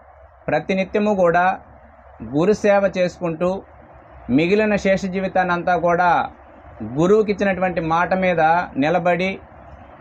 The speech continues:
గురు కార్యక్రమాల్ని జరుపుతూ గురువు ఇచ్చిన సూచనని మర్చిపోకుండా సాధించుకోమని శ్రీ సచ్చిదానంద పగడాల వెంకటేశ్వర అవధూత స్వామి మనకి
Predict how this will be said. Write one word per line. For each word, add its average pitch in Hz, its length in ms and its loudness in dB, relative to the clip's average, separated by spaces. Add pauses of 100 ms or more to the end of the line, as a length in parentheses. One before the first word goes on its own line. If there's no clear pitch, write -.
(140)
గురు 185 160 2 (100)
కార్యక్రమాల్ని 185 720 0
జరుపుతూ 165 360 -2 (1040)
గురువు 214 260 4
ఇచ్చిన 202 300 0
సూచనని 190 500 0 (360)
మర్చిపోకుండా 185 760 0 (540)
సాధించుకోమని 170 840 -2 (840)
శ్రీ 185 140 -2 (100)
సచ్చిదానంద 180 640 0 (600)
పగడాల 185 400 2
వెంకటేశ్వర 175 400 -2
అవధూత 165 320 -2
స్వామి 160 320 -2 (840)
మనకి 175 340 0